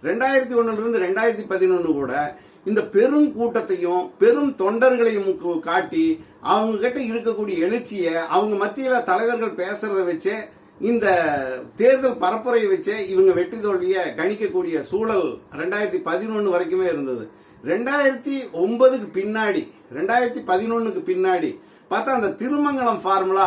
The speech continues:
அப்படிங்கிற ஒரு விஷயத்தை கண-, கணக்குல வச்சு ஓட்டுக்கு நோட்டு அப்படிங்கிறது பணப்பட்டுவாடா எந்த அளவுக்கு நடக்குதோ அதை வச்சு கடைசி நேரத்துல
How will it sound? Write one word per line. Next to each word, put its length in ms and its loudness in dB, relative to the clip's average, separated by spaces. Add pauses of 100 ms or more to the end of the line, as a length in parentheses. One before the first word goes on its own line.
(160)
அப்படிங்கிற 320 2
ஒரு 160 2
விஷயத்தை 480 -4
கண-, 320 -4
கணக்குல 340 -2
வச்சு 520 -6 (320)
ஓட்டுக்கு 500 4
நோட்டு 580 0
அப்படிங்கிறது 460 2 (100)
பணப்பட்டுவாடா 840 2
எந்த 240 0
அளவுக்கு 260 -2
நடக்குதோ 400 -2
அதை 300 -2
வச்சு 420 -2
கடைசி 520 -4
நேரத்துல 400 -2